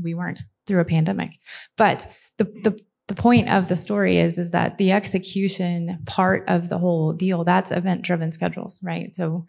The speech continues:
we come together, we understand the vision, and the customer is able to, you know, I think one of the most exciting um, things that I've ever heard from a customer, and Jeremy, maybe y'all would agree, is that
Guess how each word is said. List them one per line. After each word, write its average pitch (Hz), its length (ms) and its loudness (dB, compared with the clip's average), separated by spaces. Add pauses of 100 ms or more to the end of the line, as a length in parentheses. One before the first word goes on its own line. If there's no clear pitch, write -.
(320)
we 180 80 2
come 185 200 4
together, 185 480 6
we 175 140 2
understand 180 460 2
the 185 60 2
vision, 170 420 2
and 165 400 -2
the 175 240 0
customer 175 500 2
is 170 160 -2
able 165 280 0
to, 170 580 0
you 202 120 4
know, 170 360 2 (260)
I 202 40 4
think 233 120 8
one 208 120 6
of 196 40 6
the 190 60 6
most 190 260 4
exciting 180 560 0 (480)
um, 170 420 0 (120)
things 196 180 4
that 180 100 4
I've 180 120 4
ever 170 200 4
heard 175 180 2
from 170 140 0
a 165 60 0
customer, 160 400 2
and 156 120 0
Jeremy, 160 280 2
maybe 165 260 0
y'all 160 220 2
would 151 100 0
agree, 156 320 -2
is 160 160 -2
that 151 300 0